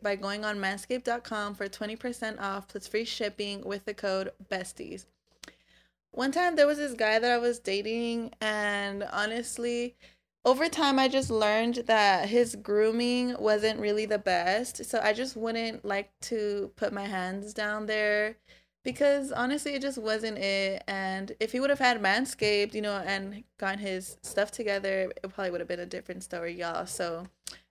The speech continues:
go get that. Manscaped's brand new pack, Platinum Package four point oh is the biggest bundle they've ever offered, giving you a bulk discount on Manscaped top products. Stop paying more for his grooming products, ladies.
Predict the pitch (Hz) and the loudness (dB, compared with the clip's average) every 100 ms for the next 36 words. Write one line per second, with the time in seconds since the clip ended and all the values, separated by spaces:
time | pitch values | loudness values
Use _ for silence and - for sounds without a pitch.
0 | _ 202 202 202 196 170 156 - - _ | _ 2 2 2 0 -2 -4 -8 -14 _
1 | - _ _ _ 202 233 254 254 285 285 | -20 _ _ _ 2 4 4 4 2 2
2 | - 233 233 254 277 269 240 220 - _ | 0 4 4 4 0 -2 0 0 -2 _
3 | _ 226 233 277 254 226 226 226 226 - | _ 0 0 -2 0 0 2 -2 -4 -2
4 | 214 208 262 247 220 214 214 208 202 202 | 0 0 -2 -2 0 0 0 -2 -2 0
5 | 202 226 - 202 202 202 202 214 _ _ | 0 -2 -2 -4 -2 -2 -2 -4 _ _
6 | - _ _ 214 202 214 240 208 214 220 | -20 _ _ 0 2 2 2 2 0 -2
7 | 214 214 208 220 220 214 196 208 240 220 | 0 -4 -4 -4 0 -2 0 -4 -2 -4
8 | 214 - 220 208 196 196 185 196 190 208 | -4 -4 -4 -4 -4 -2 -2 -2 -4 -6
9 | 202 208 185 - 180 160 - - - 214 | -4 -4 -4 -2 -2 -2 -6 -4 2 2
10 | 220 269 262 226 214 220 220 214 196 202 | 2 -2 0 0 -2 -2 -6 -6 -6 -6
11 | 196 196 185 180 - 190 180 180 185 | -6 -2 -2 -2 -4 -4 -2 -4 -6